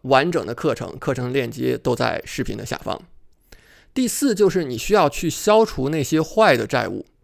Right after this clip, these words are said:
有些债务是很容易理解是坏的债务，比方说车贷，车是贬值商品，你贷款买，那就越发的不划算。或者是很多美国人，可能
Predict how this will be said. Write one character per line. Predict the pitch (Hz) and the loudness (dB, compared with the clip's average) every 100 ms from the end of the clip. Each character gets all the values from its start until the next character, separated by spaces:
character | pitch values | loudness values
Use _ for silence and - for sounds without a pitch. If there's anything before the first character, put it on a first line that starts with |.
| _ _ _ _ _ _ | _ _ _ _ _ _
有 | 190 202 | 6 6
些 | 277 | 6
债 | 277 254 | 4 6
务 | 180 165 | 6 4
是 | 175 | 2
很 | - 123 | 0 0
容 | 127 170 | 0 0
易 | |
理 | 135 180 | 0 0
解 | - | -4
是 | - | -6
坏 | 131 156 | -2 0
的 | 120 | 0
债 | 127 | -2
务， | 110 | -2
比 | 113 | -4
方 | 110 123 | -4 -2
说 | 135 | -2
车 | 139 - 190 185 | -2 2 4 6
贷， | 180 - - - _ _ _ _ _ _ - | 4 2 -10 -20 _ _ _ _ _ _ -14
车 | - 208 202 | 2 4 4
是 | 175 120 | 2 0
贬 | - 120 120 | 0 -2 -2
值 | - | -6
商 | 123 139 131 | -2 -2 -2
品， | - - - - _ _ _ _ | -6 -10 -16 -20 _ _ _ _
你 | - 131 123 _ _ | -6 -4 -6 _ _
贷 | 196 139 | 4 4
款 | 117 123 | 2 -2
买， | 123 - _ _ _ _ _ | -4 -8 _ _ _ _ _
那 | 143 | -2
就 | 131 143 113 - _ _ _ _ _ | 0 0 0 -6 _ _ _ _ _
越 | 226 185 107 | 4 6 6
发 | 143 135 | 4 4
的 | 123 | 2
不 | 110 _ - | -4 _ -2
划 | 139 104 | 0 0
算。 | 117 - - - - _ _ _ _ - _ _ _ | 0 0 -2 -18 -20 _ _ _ _ -20 _ _ _
或 | - 151 | -2 0
者 | 127 | 0
是 | 147 131 120 - _ _ _ _ | -2 -2 -2 -8 _ _ _ _
很 | - 120 | -6 0
多 | 143 | 0
美 | 151 135 110 | 2 -2 0
国 | 135 | 0
人， | 113 | 0
可 | 131 | -4
能 | 127 139 | -2 -2